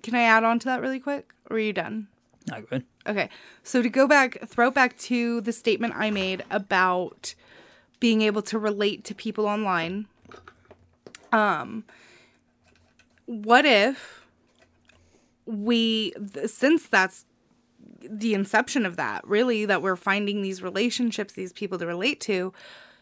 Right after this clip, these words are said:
Speaker 1: but now we are so desperate, in addition,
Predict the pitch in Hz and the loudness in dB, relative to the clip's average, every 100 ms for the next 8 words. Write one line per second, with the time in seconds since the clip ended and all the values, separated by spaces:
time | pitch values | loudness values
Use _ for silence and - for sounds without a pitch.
0 | _ _ - 220 208 185 185 175 175 196 | _ _ 2 4 6 6 6 2 -2 -8
1 | 196 _ _ _ 226 214 - - - 240 | -14 _ _ _ -2 -2 -2 -8 -4 2
2 | 220 214 196 196 - 190 165 - _ _ | 2 4 2 0 -2 -2 -2 -4 _ _
3 | _ _ 247 277 226 185 185 156 175 | _ _ 0 2 2 0 -2 -6 -8